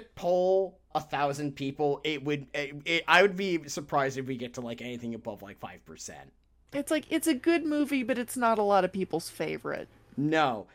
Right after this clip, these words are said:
Speaker 1: I think more people would go to bat for Atlantis before they go to bat, bat for Treasure Planet.
Speaker 2: Well, yeah, because Atlantis had, like, the super hot girl.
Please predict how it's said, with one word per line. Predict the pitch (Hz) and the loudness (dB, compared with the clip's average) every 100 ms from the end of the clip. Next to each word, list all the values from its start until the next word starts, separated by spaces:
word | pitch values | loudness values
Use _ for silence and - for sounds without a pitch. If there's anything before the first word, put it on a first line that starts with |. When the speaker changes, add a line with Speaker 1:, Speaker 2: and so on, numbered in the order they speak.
| _ | _
Speaker 1:
I | - | 2
think | 220 320 | 4 4
more | 269 254 | 6 6
people | 240 226 196 202 175 | 6 2 4 4 2
would | 160 170 147 | -4 -2 0
go | 160 147 | 4 4
to | 147 | 4
bat | 131 127 131 143 - | 2 0 0 0 -4
for | 131 123 110 104 _ _ | -6 -6 -10 -14 _ _
Atlantis | 139 117 123 123 143 139 - | -8 -8 -10 -6 -2 -2 -4
before | - 127 131 | -10 -8 -4
they | 120 | -4
go | 123 123 | -4 -4
to | 113 | -4
bat, | 117 113 - - - | -6 -8 -12 -20 -14
bat | 113 117 | -12 -10
for | 120 113 - _ _ _ | -8 -10 -10 _ _ _
Treasure | - 110 110 | -8 -8 -8
Planet. | - 110 107 120 139 _ _ - - - - - | -10 -8 -6 -6 -8 _ _ -18 -18 -16 -6 4
Speaker 2:
Well, | 302 247 _ _ | 4 4 _ _
yeah, | 285 330 294 | 4 6 6
because | 226 262 254 - - | 4 -4 -6 -8 -4
Atlantis | - 226 233 254 302 277 | 0 0 0 -2 -6 -6
had, | 208 190 | -2 -2
like, | 190 - | -2 -4
the | 190 | -12
super | - 214 202 180 | -10 -6 -6 -2
hot | 165 185 - | 0 0 -2
girl. | - 90 71 - | -10 -8 -6 -8